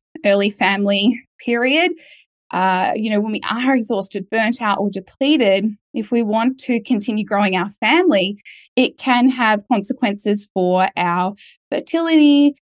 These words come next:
family planning, you know, falling pregnant, or even, you know, the comfort <laughs> slash discomfort of our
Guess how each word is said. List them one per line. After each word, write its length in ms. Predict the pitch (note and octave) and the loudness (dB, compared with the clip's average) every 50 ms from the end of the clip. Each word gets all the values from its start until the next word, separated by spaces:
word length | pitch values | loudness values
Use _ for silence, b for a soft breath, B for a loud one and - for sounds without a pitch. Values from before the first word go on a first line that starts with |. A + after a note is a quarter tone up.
| _ _ _ | _ _ _
family 260 | A#3 G3 F#3+ G3 G3+ | -2 -2 0 -2 -4
planning, 500 | G3+ - - C4 B3+ B3+ B3+ B3+ B3+ B3+ | -4 0 2 4 4 4 4 4 2 2
you 80 | G#3 G3 | 0 0
know, 100 | G3 G3 | -2 -4
falling 380 | G3+ - - G#3 G3 G3+ G#3 | -4 -4 -2 -2 0 0 -2
pregnant, 460 | G#3 - C4+ A#3+ G#3+ A#3+ A#3+ A3+ A3 - - | -2 0 0 2 2 2 2 2 0 -2 -2
or 160 | G3 G3 - | -2 -2 0
even, 460 | - A3 G#3 G#3 G#3+ G3+ G3+ G3+ G3+ - | 0 -2 -2 0 0 0 0 0 -2 -2
you 100 | G3+ G3 | -2 -2
know, 160 | F#3+ F#3+ F#3+ | -2 -2 0
the 120 | F#3+ G3+ G3+ | 0 -2 -4
comfort 640 | - - B3+ A#3+ G#3+ G3+ - A#3 A3 G#3+ - - - B3+ C#4+ C4+ | -2 -2 -2 -2 -2 -2 0 2 4 4 2 2 -4 -6 -4 -4
<laughs> 260 | B3 B3 - - - | -4 -4 -6 -6 -2
slash 260 | - G3+ G#3 - - | 0 0 0 0 -2
discomfort 560 | - - A3+ A3 - - A#3+ F3+ - - A3 - | -4 -4 -4 -4 -2 -4 -4 -4 -2 -6 -4 0
of 140 | - G#3 F#3+ | 0 0 2
our 200 | G3+ F#3+ G3+ G3+ | 2 2 0 0